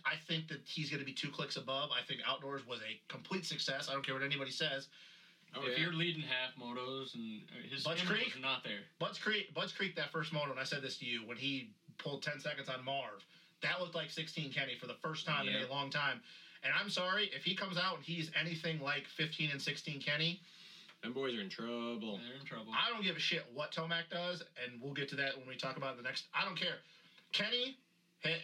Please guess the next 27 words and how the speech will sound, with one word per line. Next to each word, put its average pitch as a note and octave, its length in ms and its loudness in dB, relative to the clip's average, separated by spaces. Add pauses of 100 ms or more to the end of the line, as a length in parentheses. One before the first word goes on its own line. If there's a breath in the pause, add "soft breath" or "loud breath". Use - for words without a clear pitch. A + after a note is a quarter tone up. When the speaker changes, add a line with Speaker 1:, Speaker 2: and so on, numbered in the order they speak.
Speaker 1:
has C#3 120 0
made D3+ 220 4
everybody E3 400 2
his D#3 180 0
bitch, C3 320 0
including D3 420 0
Tomac, C3+ 460 2
up B2 140 -2
until B2 320 -2
he C3 160 -4
got B2+ 160 -2
hurt A#2 280 -6
in G#2 80 -12
six, - 320 -8
or A#2 120 -2
in A2 60 -8
seventeen. A2 440 -4 (120)
Speaker 3:
And B2+ 120 -10
we'll, D#3+ 200 -2
we'll D#3+ 120 0
get C3+ 120 2
into A#2+ 220 2
this A#2+ 220 -2
too B2 300 -4 (140)
with A#2+ 160 -8
Tomac. A2 400 -8 (640)
Um, A2 260 -10